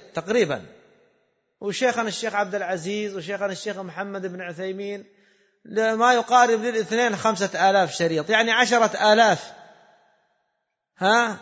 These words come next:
كأكثر تقدير للثلاثة هؤلاء العلماء."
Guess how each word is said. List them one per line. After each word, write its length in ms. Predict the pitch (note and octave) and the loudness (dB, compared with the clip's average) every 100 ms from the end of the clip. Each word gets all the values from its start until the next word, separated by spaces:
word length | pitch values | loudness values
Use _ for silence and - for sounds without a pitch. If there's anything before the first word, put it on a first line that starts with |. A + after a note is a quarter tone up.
| - | -6
كأكثر 520 | G#3 F#3+ - A3 A3 | 0 0 0 0 2
تقدير 500 | G3+ G3 F3 G#3+ F#3 - - _ _ _ _ _ _ _ - | 2 -2 -2 -4 -4 -6 -16 _ _ _ _ _ _ _ -12
للثلاثة 680 | A3 - A3 G3+ D#3+ A#2+ - - _ _ _ _ _ - | -10 -2 0 2 0 -4 -18 -20 _ _ _ _ _ -12
هؤلاء 360 | D#3+ F3 F3 | -6 -2 -2
العلماء." 500 | D#3+ C#3+ C#3+ C3+ A2+ | -2 -4 -6 -6 -12